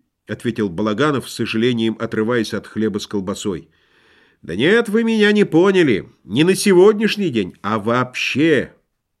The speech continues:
Для счастья, ясно? Чтобы вам было хорошо жить на свете». Балаганов долго думал, несмело улыбаясь, и, наконец, объявил, что для полного счастья ему нужно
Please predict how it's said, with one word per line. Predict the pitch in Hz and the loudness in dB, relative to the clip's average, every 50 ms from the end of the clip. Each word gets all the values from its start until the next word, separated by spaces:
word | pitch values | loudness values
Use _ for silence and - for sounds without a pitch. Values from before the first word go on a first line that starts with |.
| _ _ _ - | _ _ _ -16
Для | - 80 85 | -14 -12 -10
счастья, | - - - - - 151 185 196 175 - - - - 113 92 | -8 -8 -6 -2 0 2 4 4 4 2 0 -4 -6 -6 -4
ясно? | 85 104 160 196 185 - - - 78 - _ _ _ _ _ _ _ _ _ _ _ _ _ _ _ _ _ _ _ | -2 0 0 0 -2 -4 -8 -16 -18 -20 _ _ _ _ _ _ _ _ _ _ _ _ _ _ _ _ _ _ _
Чтобы | - - 87 85 101 | -20 -14 -10 -2 2
вам | 165 190 196 180 | 2 2 4 4
было | 202 196 180 | 2 2 2
хорошо | - - 185 170 156 - 196 180 | 2 2 0 0 2 2 0 0
жить | 156 214 226 - - | 0 0 -2 -2 -2
на | 160 131 | -2 -2
свете». | - - 107 101 78 - - - _ _ _ _ _ _ _ _ _ _ _ _ _ _ _ _ _ _ _ _ _ _ _ _ _ _ _ _ _ _ _ _ _ _ _ _ _ _ _ | -2 -2 -6 -6 -6 -8 -10 -18 _ _ _ _ _ _ _ _ _ _ _ _ _ _ _ _ _ _ _ _ _ _ _ _ _ _ _ _ _ _ _ _ _ _ _ _ _ _ _
Балаганов | - - 76 101 110 113 135 143 135 120 101 | -18 -10 -6 -4 -2 -2 -2 -2 -2 -2 -4
долго | 98 123 131 123 107 113 | -4 -4 -4 -2 -2 -4
думал, | 104 98 139 165 180 180 180 180 180 175 | -2 0 0 0 0 0 -2 -4 -4 -4
несмело | 160 131 110 - - 120 131 139 139 143 143 | -6 -6 -8 -8 -6 -6 -4 -4 -2 -2 -4
улыбаясь, | 139 135 135 135 117 110 131 139 139 139 139 131 127 - - _ _ _ _ _ _ _ _ _ _ _ _ _ | -4 -2 -4 -4 -2 -2 -2 -2 -2 -2 -4 -6 -8 -12 -18 _ _ _ _ _ _ _ _ _ _ _ _ _
и, | - 92 | -10 -8
наконец, | 101 - 120 147 185 185 180 - | -6 -2 0 2 0 0 0 0
объявил, | 160 139 120 123 123 165 190 175 135 | -2 0 0 -2 -2 -2 0 -2 -2
что | 120 - - 117 101 | -4 -4 -4 -4 -4
для | 82 87 92 92 | -4 -4 -8 -6
полного | - - 208 247 233 208 170 143 120 107 101 | -2 2 4 6 6 6 6 4 2 2 0
счастья | - - - 113 98 85 - - - 90 | -2 -4 -4 -4 -6 -6 -6 -12 -12 -8
ему | 92 107 127 151 165 | -6 -4 -2 -2 0
нужно | 180 165 139 113 - 92 80 - | 2 2 0 0 -4 -8 -14 -16